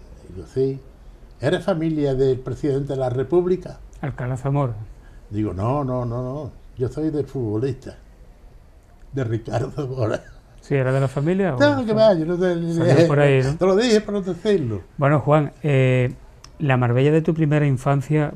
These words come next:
Speaker 2: porque naciste en mil novecientos veintitrés, o sea que conociste, eh, la Marbella de final de los años veinte,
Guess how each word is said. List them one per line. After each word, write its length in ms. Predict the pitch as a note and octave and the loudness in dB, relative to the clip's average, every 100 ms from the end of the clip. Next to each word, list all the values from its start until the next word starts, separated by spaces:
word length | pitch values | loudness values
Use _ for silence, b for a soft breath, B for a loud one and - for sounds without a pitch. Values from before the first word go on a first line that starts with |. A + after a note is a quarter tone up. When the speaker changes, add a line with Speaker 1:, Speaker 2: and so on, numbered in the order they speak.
| - | -10
Speaker 2:
porque 240 | C3 - | -10 -8
naciste 380 | A#2 - B2+ D3+ | -8 -4 -6 -2
en 80 | C3+ | -2
mil 420 | C3 C3 C3 D#3 | 0 -2 -4 -6
novecientos 460 | C#3 A#2+ C3 C#3+ C3 | -6 -4 -4 -2 -2
veintitrés, 720 | A2+ G#2 A2 C3+ B2+ - - _ - b b b b b | -4 -6 -4 -2 -2 -4 -18 _ -20 b b b b b
o 60 | - | -10
sea 140 | C3+ | -4
que 100 | A#2+ | -2
conociste, 800 | A#2 A2 A2 C#3 B2+ - D#3 E3 - - - - | -2 -6 -6 -6 -6 -2 0 -2 -6 -20 -20 -12
eh, 400 | D3+ C3 B2 B2 | -6 -2 0 0
la 80 | A#2+ | 0
Marbella 400 | A#2 A2+ B2+ C#3+ | 0 0 2 4
de 80 | D3 | 2
final 300 | - B2 B2+ | 0 -2 0
de 40 | |
los 160 | B2+ A2+ | 0 -2
años 260 | B2+ B2+ A2 | -4 -4 0
veinte, 440 | D3 C#3+ A#2+ | 0 0 -4